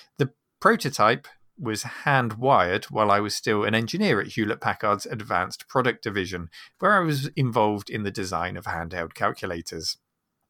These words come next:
So, uh, really nice that he's put that seal of approval on it and gives you an insight into how he worked. You know, you can just imagine him going over those connections in a red felt tip pen, uh, as he, as he soldered them in on his breadboard.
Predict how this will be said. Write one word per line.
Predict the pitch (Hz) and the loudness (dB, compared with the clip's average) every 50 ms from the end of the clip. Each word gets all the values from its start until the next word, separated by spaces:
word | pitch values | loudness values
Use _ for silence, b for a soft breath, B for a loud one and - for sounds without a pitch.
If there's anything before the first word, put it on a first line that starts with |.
| - - _ | -20 -20 _
So, | - - - 110 101 104 | -8 -2 0 0 2 2
uh, | 104 104 107 - B B B B | 2 0 0 -2 B B B B
really | B 175 175 165 143 127 | B 6 6 6 6 6
nice | 117 110 107 98 - | 6 4 4 4 0
that | - - - | -4 -8 -6
he's | 101 110 - | -4 -4 -4
put | - - - - 123 | -4 -6 -4 0 2
that | 104 95 - 101 | 2 2 2 -2
seal | - - - 131 117 107 | -6 -4 -2 0 2 2
of | 101 95 | 2 2
approval | 101 90 - - 113 101 92 87 92 92 92 | 0 -2 -2 -2 -2 0 0 0 0 2 2
on | 95 95 107 | 2 2 2
it | 107 - - B B B B B B - | 0 -2 -6 B B B B B B 2
and | 120 120 120 117 | 2 2 2 0
gives | 127 147 131 127 131 123 | 0 0 0 0 0 0
you | 143 135 | 0 2
an | 135 147 | 2 2
insight | 170 160 - 123 107 113 | 0 0 0 -2 -2 -2
into | 104 101 117 107 | -2 -2 -2 -2
how | - 131 120 113 | 0 0 0 2
he | 110 110 | 2 2
worked. | 120 151 160 127 - - - - | 2 2 2 0 -2 -4 -8 -8
You | 107 98 | -6 -4
know, | 107 117 | -2 -2
you | 131 127 120 117 | -2 -2 -4 -4
can | - - 120 113 | -4 -4 -6 -4
just | - - 123 - - _ _ b b b b | -4 -4 -4 -6 -6 _ _ b b b b
imagine | 131 123 131 147 139 - 120 107 | -4 0 0 0 0 0 -2 -2
him | 104 98 98 101 110 _ - | -2 -4 -4 -6 -8 _ 2
going | 131 113 117 113 113 | 4 4 4 4 4
over | - 117 117 110 110 110 | 4 2 4 4 2 2
those | 104 107 104 101 - | 4 4 2 2 0
connections | - 120 113 - - - - 104 90 92 | -4 -4 -4 -4 -6 -6 -8 -8 -6 -4
in | 98 95 98 | -2 0 0
a | 98 | 0
red | 98 104 107 104 - | 0 0 0 -2 -2
felt | - - - 113 107 - - | -2 -2 0 0 0 0 -4
tip | - 117 - _ | -8 -8 -8 _
pen, | - 127 117 95 92 90 - B B B B B B B B - | -4 -4 -2 -2 -4 -6 -10 B B B B B B B B -2
uh, | 123 117 120 - - - - | 0 0 0 -2 -2 -2 -2
as | 135 113 107 | -2 0 0
he, | 113 107 107 104 - _ _ | 0 -2 -4 -6 -10 _ _
as | - 113 101 | -8 -6 -2
he | 104 104 101 | -2 -2 -2
soldered | - - - 110 110 104 107 98 85 | -2 0 2 2 2 2 0 -4 -4
them | 110 107 104 | -2 0 2
in | 113 110 95 | 2 0 0
on | 90 87 | 0 -2
his | 90 92 95 | -4 -4 -6
breadboard. | - - 101 98 - _ - 95 85 80 80 | -2 -2 -2 -2 -2 _ -6 -6 -6 -6 -8